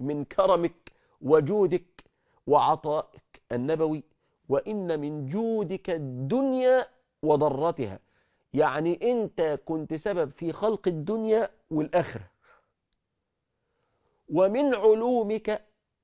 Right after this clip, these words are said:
التي تعلمها علم اللوح والقلم"، فماذا ترك لله إذن؟ <laughs> لا، ده غلو شديد يا جماعة، ده غلو شديد. فخلي بالكم،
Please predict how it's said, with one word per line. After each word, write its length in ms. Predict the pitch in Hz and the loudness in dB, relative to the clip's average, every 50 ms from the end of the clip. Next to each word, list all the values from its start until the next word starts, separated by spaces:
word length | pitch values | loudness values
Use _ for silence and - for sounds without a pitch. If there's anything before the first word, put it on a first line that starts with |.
| _ _ - | _ _ -2
التي 360 | 127 127 151 190 196 - 165 156 | 0 2 2 2 2 2 -2 0
تعلمها 680 | - 156 123 131 143 170 196 190 185 170 175 165 - - _ _ _ _ | 2 2 2 2 2 0 0 -2 -2 -4 -4 -6 -8 -12 _ _ _ _
علم 440 | 113 127 160 226 233 214 196 185 180 | -6 0 2 2 2 2 -2 -2 -2
اللوح 420 | 156 131 127 127 135 135 - - | -2 -2 -2 -4 -4 -6 -6 -8
والقلم"، 600 | 165 160 156 151 143 _ - 190 175 127 104 104 - _ _ _ _ | -6 -6 -6 -6 -8 _ -8 -6 -6 -8 -10 -12 -18 _ _ _ _
فماذا 360 | _ 120 123 165 185 170 175 | _ -10 -8 -6 -6 -6 -8
ترك 320 | 165 - 180 175 170 - 156 | -8 -8 -10 -10 -10 -10 -10
لله 280 | 143 147 147 151 156 165 | -10 -10 -8 -8 -8 -10
إذن؟ 360 | 156 156 160 160 - - - - _ _ _ _ _ _ | -10 -10 -12 -12 -12 -16 -18 -18 _ _ _ _ _ _
<laughs> 800 | 98 98 - - - _ _ _ _ _ _ _ _ _ _ _ | -20 -20 -20 -20 -20 _ _ _ _ _ _ _ _ _ _ _
لا، 140 | - 101 92 | -14 -14 -12
ده 160 | 90 104 127 | -6 -4 -4
غلو 400 | 113 107 123 139 196 240 220 190 | -2 0 2 2 2 2 2 0
شديد 420 | 170 - 156 143 135 214 233 208 175 | -4 -2 -4 -4 -2 -2 -2 0 -2
يا 60 | 170 | -2
جماعة، 400 | 135 143 139 156 190 190 139 - _ _ _ _ _ _ _ _ _ _ _ _ _ _ _ _ | -2 -2 -2 -2 -4 -4 -6 -8 _ _ _ _ _ _ _ _ _ _ _ _ _ _ _ _
ده 120 | - 123 123 | -6 -4 -4
غلو 440 | 110 123 131 147 220 247 233 175 - _ _ _ _ | -2 -2 0 2 2 2 0 -2 -6 _ _ _ _
شديد. 520 | - - 156 147 143 208 269 269 233 - - _ _ _ _ _ _ _ _ _ _ _ _ _ | -10 -2 0 0 2 4 2 2 2 -2 -6 _ _ _ _ _ _ _ _ _ _ _ _ _
فخلي 340 | 113 - - 113 113 113 | -16 -10 -8 -8 -6 -4
بالكم، 420 | 113 143 160 151 - 175 170 170 | -4 -4 -4 -4 -4 -4 -4 -4